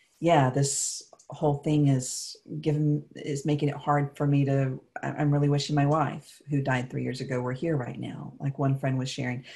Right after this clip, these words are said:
we can't do that in person at the pub. So what I can do is we've been playing games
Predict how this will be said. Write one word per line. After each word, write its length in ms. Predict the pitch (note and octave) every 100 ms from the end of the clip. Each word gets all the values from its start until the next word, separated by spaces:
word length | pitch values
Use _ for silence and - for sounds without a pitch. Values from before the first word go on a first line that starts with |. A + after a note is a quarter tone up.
| - -
we 80 | F#3+
can't 320 | G#3 F#3+ D#3+
do 160 | E3 F3+
that 160 | E3+
in 120 | D#3 C#3+
person 320 | F3+ - D3+
at 60 |
the 80 | C#3+
pub. 440 | - - G#3+ D3+ C#3+
So 200 | - E3
what 180 | E3
I 80 | D#3+
can 320 | D3+ - A3
do 240 | F3 D#3 E3+
is 240 | D3+ - _ _ _ _
we've 180 | F#3 G3
been 160 | F#3+
playing 400 | - F3 F3+ F#3+
games 340 | D#3+ F3 F#3